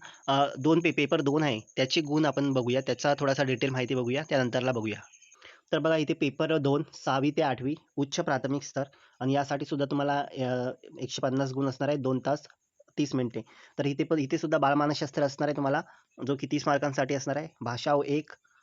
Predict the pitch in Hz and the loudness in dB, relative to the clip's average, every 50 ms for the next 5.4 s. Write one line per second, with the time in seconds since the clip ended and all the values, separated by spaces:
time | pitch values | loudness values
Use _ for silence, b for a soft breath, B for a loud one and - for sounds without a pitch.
0 | _ - 131 135 143 127 120 120 - - 139 135 139 127 135 - B B B B | _ -4 -2 -2 -2 -2 -4 -4 -2 0 0 0 0 -2 -4 -6 B B B B
1 | B B 127 139 135 143 156 170 175 165 151 160 151 151 135 147 147 156 151 - | B B -2 -2 0 2 2 2 2 2 2 2 0 0 0 2 0 0 2 2
2 | 143 135 135 - 156 151 143 139 143 143 139 123 139 139 143 131 - - 127 123 | 0 0 2 0 0 0 2 2 2 2 2 0 0 0 0 0 0 -2 -4 -2
3 | 131 135 135 - - - 143 131 - - 139 135 - 139 127 127 147 143 139 - | -2 -4 -4 -8 -6 -4 -4 -4 -2 -2 -2 -2 -2 -4 -4 -2 -4 -6 -6 -4
4 | - 139 131 131 131 139 135 135 131 127 131 139 123 131 135 151 147 - - 151 | -4 -2 0 0 -2 -2 -2 0 0 0 0 0 2 2 2 2 0 0 0 2
5 | 143 139 127 123 120 143 143 139 | 2 2 2 0 0 2 0 0